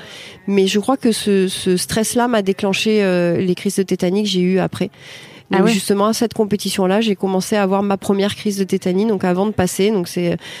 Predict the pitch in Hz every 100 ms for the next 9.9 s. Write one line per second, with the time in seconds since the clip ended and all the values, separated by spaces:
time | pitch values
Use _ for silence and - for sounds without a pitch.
0 | - - - 160 160 160 165 208 202 170
1 | 165 165 170 165 - 175 165 160 160 -
2 | 165 156 156 - - - 127 156 151 147
3 | 143 147 - 196 165 180 226 214 175 175
4 | 170 165 - 170 175 220 - - 202 240
5 | 190 160 - - - - - - - 180
6 | 170 165 170 165 180 185 196 - 214 202
7 | 185 202 180 185 185 180 180 214 233 185
8 | 185 170 175 240 254 202 175 180 - 247
9 | 214 190 185 185 180 190 247 214 180